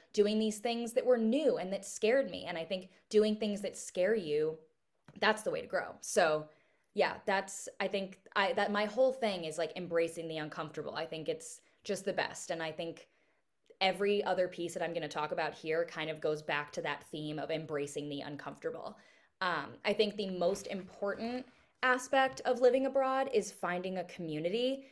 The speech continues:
and creating that community. Last year, I feel really grateful that Nick, I feel grateful that living abroad, wherever we are, we have a community of the hockey team,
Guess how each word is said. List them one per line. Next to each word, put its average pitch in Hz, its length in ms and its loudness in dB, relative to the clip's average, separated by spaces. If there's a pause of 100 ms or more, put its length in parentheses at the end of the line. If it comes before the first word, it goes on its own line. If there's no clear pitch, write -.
and 202 140 0
creating 170 520 0
that - 180 -6
community. 151 600 -8 (520)
Last 180 340 2
year, 196 80 4
I 185 60 4
feel 185 180 0
really 170 220 4
grateful 165 520 2
that 156 220 2 (300)
Nick, 180 440 -2
I 214 100 6
feel 262 420 8 (180)
grateful 220 500 8
that 180 300 4
living 190 280 2
abroad, 170 520 2 (340)
wherever 175 480 2
we 170 120 0
are, 165 180 2
we 160 120 -4
have 160 560 -4 (100)
a 160 400 2 (100)
community 175 800 -4
of 156 340 0
the 165 80 -2
hockey 151 360 -4
team, 117 420 -12